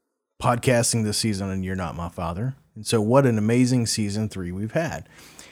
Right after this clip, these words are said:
Uh, we've almost reached a thousand listens, which is pretty epic by our standards, <laughs> 'cause our standards are so low. Uh, but we've seen and done so much in this season, uh, not just me personally, but you and me and the show.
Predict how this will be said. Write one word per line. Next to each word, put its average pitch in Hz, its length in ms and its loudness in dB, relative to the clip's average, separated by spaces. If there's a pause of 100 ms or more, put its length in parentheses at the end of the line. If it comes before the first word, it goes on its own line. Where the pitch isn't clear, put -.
(400)
Uh, 95 240 -2
we've 117 300 0
almost 104 680 -2
reached 92 260 -8
a - 20 -4
thousand 92 540 -6
listens, 90 420 -4
which 90 240 -10
is 85 600 -6
pretty 113 280 -2
epic 98 340 -4 (160)
by 87 200 -4
our 113 220 -2
standards, 92 560 -8 (320)
<laughs> - 160 -20
'cause - 240 -6
our 87 100 -6
standards 90 460 -8
are 87 40 -10
so 107 200 -4
low. 113 340 0 (680)
Uh, 123 260 4
but 139 400 -4
we've 151 220 6
seen 196 200 6
and 147 140 6
done 160 140 8
so 147 180 4
much 135 240 6
in 127 120 4
this 123 140 2
season, 110 520 0 (100)
uh, 98 160 -4
not 127 220 2
just 127 180 -2
me 113 160 0
personally, 104 640 -4 (240)
but - 100 -20
you 160 280 -10
and 101 160 0
me 104 420 -2 (540)
and 120 180 0
the 131 60 2
show. 165 420 -2